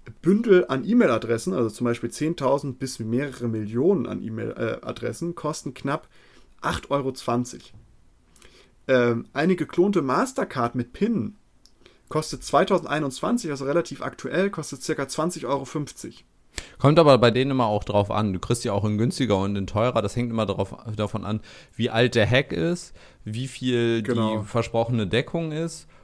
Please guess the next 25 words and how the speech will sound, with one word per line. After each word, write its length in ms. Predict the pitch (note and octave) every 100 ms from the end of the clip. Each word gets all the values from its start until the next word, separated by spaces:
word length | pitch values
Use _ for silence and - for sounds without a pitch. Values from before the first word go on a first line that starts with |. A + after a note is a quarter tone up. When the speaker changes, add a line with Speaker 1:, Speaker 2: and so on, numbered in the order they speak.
| -
Speaker 2:
Und, 480 | - A#2+ C3 B2 -
also 220 | F#2+ G#2+ A2
das 180 | B2
ist 160 | C#3 -
so 80 | C3+
ein, 180 | B2+ A2+
so 120 | B2
eine, 420 | B2 A#2+ A#2 A2
so 80 | A2+
eine 140 | A2+
Preisspanne. 800 | - A2+ B2 - F#2 F2+ F2+ F#2 G2
Ähm, 580 | F#2 F#2 F#2 F#2 F#2+ - F#2+
da 160 | G#2
gibt's 320 | G2 A#2+ -
günstige 400 | C#3+ D3 - B2+
und 140 | A2 G2
teure 500 | A2+ B2 B2+ A#2+ A2
und 380 | G#2 G#2 G2 - - - -
je 100 | G#2+
nachdem, 400 | G#2+ G#2 G#2 G2
die 100 | F#2
funktionieren 480 | G2+ - G2+ G2
dann 140 | F#2 F2+
unterschiedlich 640 | F2 F#2+ F#2 E2+ - D#2+
gut. 380 | - E2+ - -